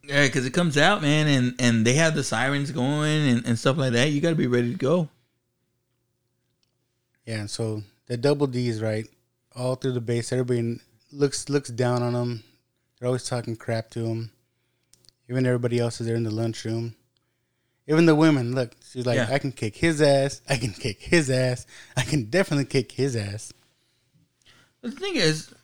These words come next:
Speaker 1: that girl shouldn't be talking. She, she has grays in her hair. Like, what?
Speaker 2: <laughs>
Speaker 1: What?
Speaker 2: How
Speaker 1: She,
Speaker 2: old are you?
Speaker 1: yeah, she cannot be a new recruit. You know what I mean?
Speaker 2: Well, no, how, how old do you have to be where they don't take you anymore? Like,
Speaker 1: Uh,
Speaker 2: thirty-five?
Speaker 1: no, no, no. Well,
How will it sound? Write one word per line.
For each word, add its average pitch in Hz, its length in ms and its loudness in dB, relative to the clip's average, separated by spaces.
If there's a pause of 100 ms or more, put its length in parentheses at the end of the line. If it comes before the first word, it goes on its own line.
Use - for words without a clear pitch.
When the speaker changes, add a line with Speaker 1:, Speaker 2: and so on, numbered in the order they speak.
(480)
Speaker 1:
that 247 180 -2
girl 247 180 6
shouldn't 202 260 6
be 185 80 8
talking. 196 320 4
She, 311 180 2 (160)
she - 180 2
has 208 140 6
grays 139 380 4
in 269 120 2
her 240 80 2
hair. 196 280 4
Like, 170 200 6
what? 277 240 6
Speaker 2:
<laughs> - 400 -2
Speaker 1:
What? 359 400 4
Speaker 2:
How 185 120 0
Speaker 1:
She, 247 180 8
Speaker 2:
old 277 80 4
are 269 120 -2
you? 170 260 -4
Speaker 1:
yeah, 277 240 6
she 294 240 6
cannot 233 560 4
be 214 300 2
a 185 160 2
new 190 560 4
recruit. 180 500 0
You 160 160 0
know 185 100 2
what 185 80 2
I 185 60 2
mean? 185 260 2 (840)
Speaker 2:
Well, 170 120 -12
no, 190 120 -6
how, 160 240 -12 (160)
how 180 100 -10
old 196 200 -4
do 175 60 -8
you 165 80 -2
have 160 100 -6
to 139 100 -8
be 131 260 -6 (300)
where 127 100 -8
they 117 140 -2
don't 113 260 -8
take - 240 -14
you 113 80 -8
anymore? 104 220 -8
Like, 104 180 -10 (340)
Speaker 1:
Uh, 123 80 -6
Speaker 2:
thirty-five? 147 580 -6 (160)
Speaker 1:
no, 143 240 6
no, 135 140 6
no. 123 400 6
Well, 147 440 6